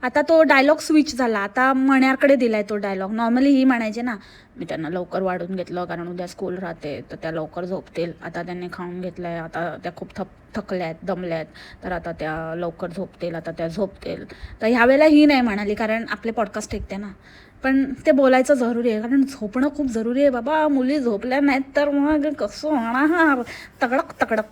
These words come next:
घोडोबा, घोड्यावर बसले मनोबा, मनोबाचे लाड करते कोण? पुढे तुम्ही कंटिन्यू करा. हाच आपला गेम असणार आहे मंडळी. खूप एक्साइटिंग असं काहीतरी मी प्लॅन केलंय, बघूया आपण, करूया आपण.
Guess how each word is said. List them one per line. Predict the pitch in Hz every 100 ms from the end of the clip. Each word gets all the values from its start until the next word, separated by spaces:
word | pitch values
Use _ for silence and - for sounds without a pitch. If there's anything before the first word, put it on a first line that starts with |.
| 202
घोडोबा, | 190 233 247 202 - - -
घोड्यावर | 214 208 247 392 302
बसले | 226 - 254
मनोबा, | 214 226 240 262 208 202 381 - - 226
मनोबाचे | 269 320 359 277
लाड | 247 247 226
करते | 220 262 302 320 220
कोण? | - 381 - - 403 - 302 269 269
पुढे | 269 - 311 285
तुम्ही | 302 254 294
कंटिन्यू | 285 247 269 269 285
करा. | 277 226 247
हाच | - 277 381
आपला | 381 403
गेम | 320 311
असणार | 339 330 339
आहे |
मंडळी. | 285 214 208 233 - - -
खूप | 294 311
एक्साइटिंग | 294 - 262 240 247 - 285 277 269
असं | 247 254
काहीतरी | 247 233 247
मी | 247
प्लॅन | 254 254 214 220
केलंय, | 214 202
बघूया | 220 240
आपण, | 208 196 196 - - - -
करूया | 233 233
आपण. | 220 208